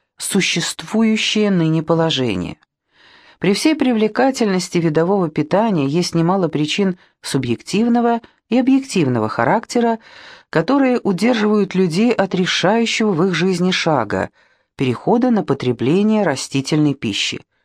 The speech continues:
И главное из них — это привычка ублажать собственную плоть, не задумываясь о последствиях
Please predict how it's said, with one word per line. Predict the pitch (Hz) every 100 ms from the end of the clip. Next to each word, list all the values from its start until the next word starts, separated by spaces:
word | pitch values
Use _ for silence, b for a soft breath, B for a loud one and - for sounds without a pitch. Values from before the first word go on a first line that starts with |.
| _ _ _ -
И | 151
главное | 123 127 202 262 196 135
из | 113
них — | 107 92 - - _ b b b b -
это | 170 180
привычка | 175 180 208 - - 185 180 b _ -
ублажать | 156 160 151 - 185 254 262
собственную | - 185 208 - 196 190 180
плоть, | - 160 123 - - _ _ _ -
не | 160
задумываясь | 143 120 107 143 220 233 240 240 - b b _
о | 214
последствиях | 247 269 - 147 175 - 185 202 196